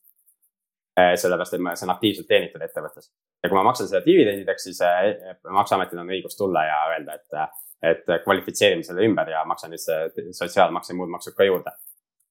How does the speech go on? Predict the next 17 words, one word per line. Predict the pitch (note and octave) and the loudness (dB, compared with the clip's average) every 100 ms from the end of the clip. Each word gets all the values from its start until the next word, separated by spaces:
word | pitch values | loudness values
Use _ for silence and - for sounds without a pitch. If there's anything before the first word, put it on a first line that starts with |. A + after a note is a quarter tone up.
| _ _ _ _ _ - | _ _ _ _ _ 4
Aga | D#3+ C3 - | 6 4 0
kui | G#2+ F#2+ | -4 -2
ma | |
selle | G#2+ G2+ | 4 4
aktiivse | - F3 C#3 G2 | 4 2 4 2
vara | G#2 G2+ E2+ | 4 4 2
eest, | E2+ - E2 | -2 -10 -8
äh, | D#2+ E2 E2 E2 F#2+ | -4 -4 -4 0 2
raha | G#2 E2+ | 2 2
eest | F#2+ | 0
ostan | F#2+ F2+ E2+ E2+ | 0 -2 -6 -8
siis | F2 | 0
kinnisvara | - F#3 A2+ E2+ D#2+ - _ _ - - _ _ _ - | 6 6 6 2 0 -6 _ _ -20 -20 _ _ _ 0
ja | F2+ | 6
kinnisvara | B2 A#2 G2+ F#2 G2 | 6 6 6 6 4
üürin | F#2+ F#2 | 0 2
välja, | C#3 D#3 F#2+ | 4 4 2